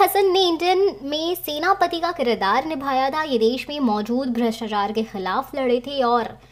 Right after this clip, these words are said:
इंडियन टू, जो हिंदी में हिंदुस्तानी टू के नाम से रिलीज है, इसमें भी वही सब देखने को मिल रहा है। एक्टर ने इस दौरान कहा, "क्या मैं नफरत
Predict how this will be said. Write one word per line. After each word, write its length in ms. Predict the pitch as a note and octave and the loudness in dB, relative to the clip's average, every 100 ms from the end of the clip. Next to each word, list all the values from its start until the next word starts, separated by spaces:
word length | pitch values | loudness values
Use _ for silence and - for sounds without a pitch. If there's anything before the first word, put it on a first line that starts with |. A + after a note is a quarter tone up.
| - - D#4 | -20 -10 0
इंडियन 360 | F4+ F#4 G#4 | 4 6 4
टू, 180 | F4 D#4+ | 2 -2
जो 140 | C#4 D4+ | -4 -6
हिंदी 400 | D4 C#4+ D#4+ E4 | -6 -6 -4 -4
में 160 | A3 | -2
हिंदुस्तानी 580 | B3 A3+ A3+ B3+ A3+ B3+ | 0 0 0 -2 -2 -2
टू 100 | B3 | -4
के 140 | A#3 | -4
नाम 240 | A3 G3+ C4+ | -2 -2 -4
से 140 | D4 | -4
रिलीज 380 | A#3+ A3+ A#3+ B3 | -4 -2 -4 -2
है, 220 | A3 - - - - - - | -4 -6 -20 -20 -20 -18 -2
इसमें 300 | F#4+ G4+ A#4 | 0 4 4
भी 260 | A4 G#4 E4+ | 6 4 4
वही 320 | B3 - F4 | 2 4 2
सब 220 | D4 A3 | 2 2
देखने 340 | G#3 G3+ G#3+ F#3 | 2 0 -2 -6
को 140 | F3+ | -6
मिल 140 | E3 | -8
रहा 260 | D#3 - F#3+ | -12 -14 -14
है। 340 | F3+ - - - - - - | -16 -20 -20 -20 -20 -10 2
एक्टर 420 | C#4+ D4 F#4 G#4 | 2 4 4 4
ने 140 | F#4+ F4+ | 4 0
इस 120 | F4+ | 0
दौरान 420 | C#4 B3 B3+ C#4 | 2 2 2 -2
कहा, 360 | C4+ B3+ A#3+ C4 | -2 0 0 -2
"क्या 300 | - E4 F#4 | -4 -2 0
मैं 140 | G#4 | 0
नफरत 540 | E4+ G#3+ A3 E4 G#4+ | 0 0 -2 0 0